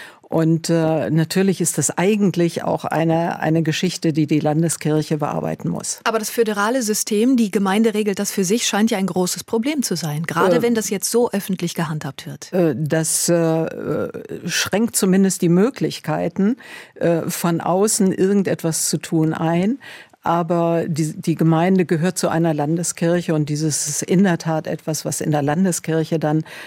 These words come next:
Speaker 1: äh, auf jeden Fall bearbeitet und geklärt werden muss. Ausgrenzungen sind in jedem Fall widersprechen der, der,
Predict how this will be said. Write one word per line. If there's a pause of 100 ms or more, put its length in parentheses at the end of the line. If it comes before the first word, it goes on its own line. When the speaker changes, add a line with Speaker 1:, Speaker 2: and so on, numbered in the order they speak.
(200)
Speaker 1:
äh,
auf
jeden
Fall
bearbeitet
und
geklärt
werden
muss.
Ausgrenzungen (240)
sind
in
jedem
Fall
widersprechen
der, (100)
der,